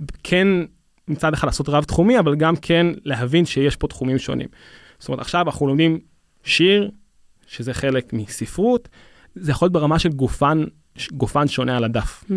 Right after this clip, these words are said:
Speaker 1: זאת אומרת, יש לי גופן לתנ"ך, וגופן לספרות, וגופן ללשון, ש-, שהבינו שמצד אחד הם עושים משהו תמנוני, משהו רב-תחומי, אבל גם שמבינים ש-,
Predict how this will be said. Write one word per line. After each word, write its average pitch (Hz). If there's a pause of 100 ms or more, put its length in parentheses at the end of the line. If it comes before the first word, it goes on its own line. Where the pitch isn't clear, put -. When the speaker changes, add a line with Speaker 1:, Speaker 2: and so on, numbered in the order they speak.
Speaker 1:
זאת 175
אומרת, 123
יש 143
לי 143
גופן 139
לתנ"ך, 135
וגופן 131
לספרות, 202
וגופן 151
ללשון, 170
ש-, -
שהבינו 190 (680)
שמצד 131
אחד 139
הם 131
עושים 131 (840)
משהו 127
תמנוני, 123
משהו 123
רב-תחומי, 143
אבל 151
גם 165
שמבינים 143
ש-, 143